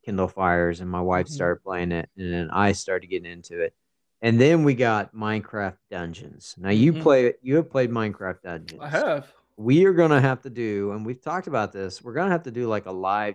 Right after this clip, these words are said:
Speaker 1: Twitch stream or something on Minecraft Dungeons sometimes and play together.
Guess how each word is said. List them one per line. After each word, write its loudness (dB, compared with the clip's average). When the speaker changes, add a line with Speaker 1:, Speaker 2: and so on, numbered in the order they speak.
Speaker 1:
Twitch -14
stream -14
or -12
something -6
on -6
Minecraft -8
Dungeons -10
sometimes -6
and -20
play 0
together. -4